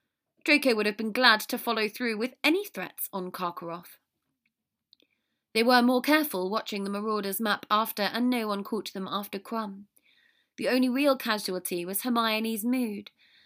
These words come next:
as she spent the next several days quiet and guilty, whatever the ways Draco and Luna tried alternately flattering her and alarming her to cheer her up. "If she keeps being this sad,"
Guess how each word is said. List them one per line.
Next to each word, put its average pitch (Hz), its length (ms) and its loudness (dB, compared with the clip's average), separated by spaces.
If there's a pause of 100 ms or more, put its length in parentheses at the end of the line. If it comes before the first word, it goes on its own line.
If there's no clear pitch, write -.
as 226 80 -4
she 320 120 4
spent 285 360 2
the - 60 -2
next - 280 -2
several 214 320 -2
days 208 340 0
quiet 220 520 0
and 220 180 -4
guilty, 233 540 -6 (400)
whatever 269 440 2
the 226 120 2
ways 190 340 2
Draco 214 380 0
and 208 200 -2
Luna 220 300 -2
tried 202 400 -2
alternately 208 580 -6
flattering 214 560 -4
her 185 360 -6
and 208 120 -2
alarming 208 560 -2
her 165 300 -10
to 240 100 -6
cheer 220 320 -4
her 202 160 -6
up. - 380 -8 (840)
"If 392 80 -8
she - 180 -4
keeps - 380 -6
being 339 380 4
this 277 220 0
sad," 302 580 -8